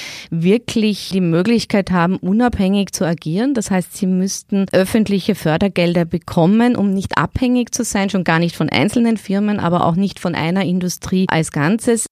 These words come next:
Deutschland zeigt, äh, vor, wie das zumindest ansatzweise gehen kann. Deutschland ist doch einer der großen Bremser, wenn's um,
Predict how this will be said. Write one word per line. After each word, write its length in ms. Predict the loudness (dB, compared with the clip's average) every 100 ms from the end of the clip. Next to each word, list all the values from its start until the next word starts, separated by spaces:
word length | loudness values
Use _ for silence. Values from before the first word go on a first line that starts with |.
| 0
Deutschland 580 | 2 2 0 0 0 -4 _
zeigt, 460 | 0 2 0 -2 -12 _ -18 -6 0
äh, 280 | 2 2
vor, 580 | 0 -4 -2 2 2 2
wie 100 | 0
das 560 | 0 0 0 -2 -8 -8
zumindest 480 | -4 -2 0 0 0
ansatzweise 800 | 0 0 -2 0 0 0 2 0 2
gehen 280 | 0 0
kann. 280 | 0 0 0
Deutschland 380 | 2 0 0 -2
ist 220 | -4 0
doch 120 | -2
einer 320 | 0 0 0 0
der 140 | -2
großen 460 | 0 0 0 -2 -4 -8 -20 -8
Bremser, 560 | 0 2 2 2 2 2
wenn's 340 | 0 0 -2
um, 520 | -2 0 0 0 0